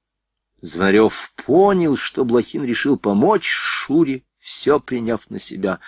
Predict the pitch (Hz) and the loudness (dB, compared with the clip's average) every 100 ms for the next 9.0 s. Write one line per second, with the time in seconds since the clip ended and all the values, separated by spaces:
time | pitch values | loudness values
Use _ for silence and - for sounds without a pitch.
0 | - - - - - - 92 87 - 113 | -18 -18 -20 -18 -14 -8 0 0 2 2
1 | 127 _ _ _ _ _ _ _ _ - | 2 _ _ _ _ _ _ _ _ -2
2 | 90 87 87 85 165 - - - 92 82 | 0 2 2 4 2 2 -16 -6 -4 -4
3 | 76 _ _ _ _ - 120 - 120 156 | -6 _ _ _ _ -4 -2 0 0 2
4 | 127 127 123 - 165 - - 87 78 147 | 0 2 0 2 -2 -2 0 0 0 0
5 | 156 - 95 87 85 - 131 104 - 135 | 0 0 0 0 0 -2 0 0 4 2
6 | 101 110 95 _ _ _ _ _ _ _ | 4 0 0 _ _ _ _ _ _ _
7 | - 165 - - 90 92 101 - 95 135 | 0 0 2 -2 -2 0 -2 0 0 2
8 | 117 87 78 123 101 80 78 - 90 87 | 2 0 2 2 0 -6 -10 -8 -8 -8